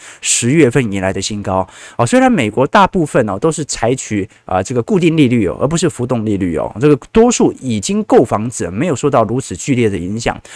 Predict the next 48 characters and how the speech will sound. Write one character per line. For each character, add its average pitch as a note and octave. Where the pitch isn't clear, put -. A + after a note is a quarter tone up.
但 A#3+
是 A3
随 D#3
着， E3
呃， A#2
三 G#3+
十 G3
年 D3+
期 D3
的 C3+
固 D#3
定 D3+
房 B2+
贷 C#3
利 C3+
率 A#2+
已 G2
经 D#3
飙 D3+
到 D#3
六 D#3+
点 G2
二 C#3+
五 G#2
percent F#2+
哦， -
我 G#2+
们 F#3+
也 E3
看 -
到 C3+
非 D3+
常 C3
明 A2+
显 F#2+
这 A#2+
种 G2+
房 C3
市 D3
开 D3+
始 G2+
高 D#3
度 C3
紧 F2+
缩 C#3+
的 G#2+
现 F#2
象。 G2